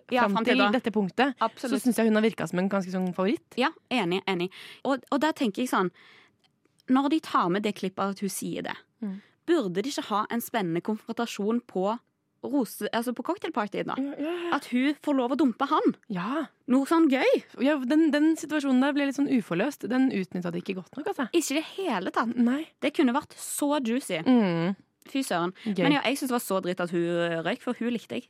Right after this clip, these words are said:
Speaker 2: Ja,
Speaker 1: Så godt. Synes
Speaker 2: hun
Speaker 1: hun var
Speaker 2: er
Speaker 1: så kul.
Speaker 2: god T V også.
Speaker 1: Veldig.
Speaker 2: Ja.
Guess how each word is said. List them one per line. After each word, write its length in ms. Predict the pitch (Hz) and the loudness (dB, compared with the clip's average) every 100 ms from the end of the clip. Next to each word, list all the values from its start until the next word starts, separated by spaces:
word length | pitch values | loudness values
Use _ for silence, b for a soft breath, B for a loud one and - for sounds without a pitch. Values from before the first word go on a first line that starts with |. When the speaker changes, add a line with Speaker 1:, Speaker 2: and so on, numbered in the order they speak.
| _ - | _ -2
Speaker 2:
Ja, 100 | 247 | 0
Speaker 1:
Så 140 | 208 | 0
godt. 120 | 185 208 | -4 2
Synes 160 | 226 | 4
Speaker 2:
hun 0 | |
Speaker 1:
hun 80 | 226 | 6
var 80 | 220 | 4
Speaker 2:
er 40 | |
Speaker 1:
så 360 | 208 - 196 202 | 2 -2 -2 -2
kul. 160 | 202 - - | -6 -6 -4
Speaker 2:
god 180 | 196 233 | 0 0
T 160 | 226 165 | 0 -2
V 40 | 160 | -6
også. 200 | - - _ | -10 -14 _
Speaker 1:
Veldig. 600 | 233 269 240 160 160 269 | -4 -2 0 -2 -2 -4
Speaker 2:
Ja. 140 | 233 | -2